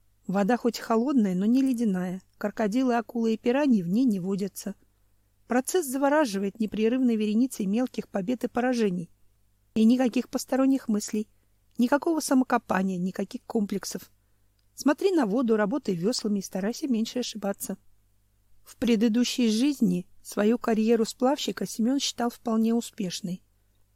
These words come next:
Были, конечно, и пробоины, и аварии посерьёзней, но все они случались не на сложных участках, а наоборот, на самых простых и лёгких.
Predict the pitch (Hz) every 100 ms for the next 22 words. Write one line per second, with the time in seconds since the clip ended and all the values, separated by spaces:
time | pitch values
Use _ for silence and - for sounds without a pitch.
0 | _ - 208 233 - 233 220 214 208 208
1 | 208 202 214 269 233 196 175 190 220 233
2 | - - 214 214 220 196 208 214 _ _
3 | _ _ _ 214 - 302 330 311 262 -
4 | 277 269 - 240 247 254 - 269 302 226
5 | 190 196 - 196 - 196 - _ _ _
6 | - 196 254 262 285 190 - - _ _
7 | _ _ 220 226 359 359 - 226 233 -
8 | 269 240 190 180 - 196 -